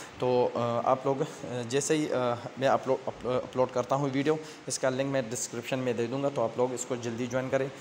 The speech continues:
अ, चार dollar deposit करें और यहाँ से अच्छी खासी earning करें। अगर आप लोग चार पाँच refer बनाएं तो वहाँ से भी आप लोगों को अच्छी खासी commission मिल जाती है। Team के, अ, option के ऊपर आए, team के option के ऊपर आने के बाद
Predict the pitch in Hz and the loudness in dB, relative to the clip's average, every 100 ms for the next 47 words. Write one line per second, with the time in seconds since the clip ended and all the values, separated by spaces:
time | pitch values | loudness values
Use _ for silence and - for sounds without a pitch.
0 | - - 117 113 127 127 135 135 131 127 | -16 -12 -6 -4 2 2 4 2 -2 -2
1 | 131 135 - 139 143 117 120 120 120 160 | -2 -4 -2 -2 0 -2 -2 -2 -2 0
2 | 170 - 131 123 - - 110 117 113 113 | -2 -4 -2 -2 -2 -4 -4 -4 -2 -2
3 | 113 - - 131 131 - 147 139 156 151 | -2 -10 -8 -2 0 4 4 4 2 2
4 | - 135 - 147 160 - 135 143 151 143 | 2 2 4 4 4 0 0 2 2 2
5 | 143 151 - - 127 127 131 120 120 110 | 2 0 -2 0 0 2 0 0 2 0
6 | 113 117 120 139 - 127 117 113 135 127 | 0 -4 -2 -2 -2 -4 -2 -2 0 -2
7 | 117 110 - 139 113 107 104 110 117 110 | 4 6 6 2 -2 0 0 2 0 -2
8 | - - - 147 165 147 139 - 131 123 | -6 -8 0 2 4 2 2 4 4 4
9 | 127 107 127 147 139 139 139 143 139 143 | 2 2 2 2 2 2 4 4 4 0
10 | 139 131 123 131 131 113 120 123 120 123 | 2 2 2 0 0 2 2 2 2 4